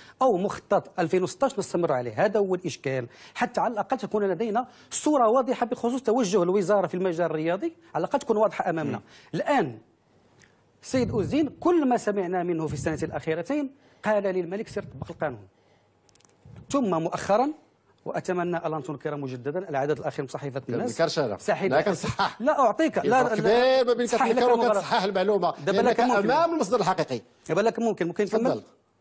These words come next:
Speaker 2: تفضل، تفضل
Speaker 3: تفضل.
Speaker 2: سي، سي.
Speaker 1: ماشي قطع راه يمكن عنده إشكال في الإقناع.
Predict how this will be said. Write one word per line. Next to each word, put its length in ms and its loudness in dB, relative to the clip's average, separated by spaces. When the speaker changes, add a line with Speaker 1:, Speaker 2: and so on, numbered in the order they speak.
Speaker 2:
تفضل، 280 0
تفضل 240 -2
Speaker 3:
تفضل. 100 -4
Speaker 2:
سي، 180 -4
سي. 140 -14
Speaker 1:
ماشي 200 -2
قطع 360 4
راه 80 4
يمكن 200 0
عنده 180 0
إشكال 220 -2
في 60 -10
الإقناع. 360 -8